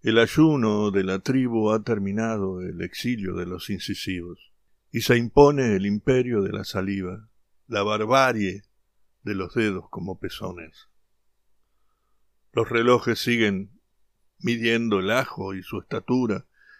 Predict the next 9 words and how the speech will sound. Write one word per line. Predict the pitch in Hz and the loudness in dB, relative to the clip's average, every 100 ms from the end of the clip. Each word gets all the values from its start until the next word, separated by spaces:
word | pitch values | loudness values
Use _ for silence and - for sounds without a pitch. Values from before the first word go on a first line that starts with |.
| _ | _
en | 117 | -6
este | 131 - 123 | -6 -4 -4
santuario | - 110 107 127 135 113 95 | 0 -2 -2 0 2 2 0
donde | 98 95 95 | -2 -4 -4
la | 95 | -2
grasa | 104 117 - 101 95 - _ _ _ | -4 -4 -4 -4 -6 -12 _ _ _
será | - - 101 104 104 104 92 | -8 -2 0 0 -2 -4 -6
un | 98 - - - 113 104 101 104 | -8 -14 -16 -14 -10 -8 -8 -8
epitafio | 104 - 120 123 - 95 87 85 | -10 -8 -4 -4 -4 -10 -12 -14